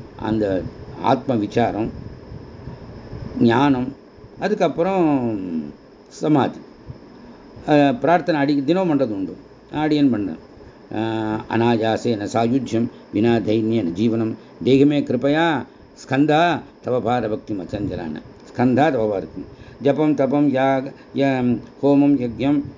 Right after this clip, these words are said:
அப்புறம் இப்படி பூஜை, இப்படி பரமாத்மாவு, அப்போ பரம்-, பரபிரம்மம் பார்க்கணும். பரபிரம்மம் ஒகட்டே, அது உண்டு. ஆ, சொல்லுவார், இவர் சொல்லுவார், ம், வியாசரே சொல்லி கொடுத்திருக்கார்.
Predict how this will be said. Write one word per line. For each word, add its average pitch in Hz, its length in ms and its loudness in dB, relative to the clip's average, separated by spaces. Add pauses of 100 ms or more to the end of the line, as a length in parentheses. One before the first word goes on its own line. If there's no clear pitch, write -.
(140)
அப்புறம் 123 1080 -2 (220)
இப்படி 123 280 0
பூஜை, 143 380 4 (240)
இப்படி 147 320 -2
பரமாத்மாவு, 151 1600 0 (300)
அப்போ 143 220 -2
பரம்-, 127 360 0
பரபிரம்மம் 151 580 2
பார்க்கணும். 127 300 0
பரபிரம்மம் 135 460 0
ஒகட்டே, 107 200 -2 (600)
அது 127 260 -2
உண்டு. 120 280 2 (560)
ஆ, 117 440 2
சொல்லுவார், 139 320 4
இவர் 127 220 0
சொல்லுவார், 101 300 -4 (180)
ம், 90 420 -8 (480)
வியாசரே 143 480 2
சொல்லி 135 160 -2
கொடுத்திருக்கார். 110 560 -4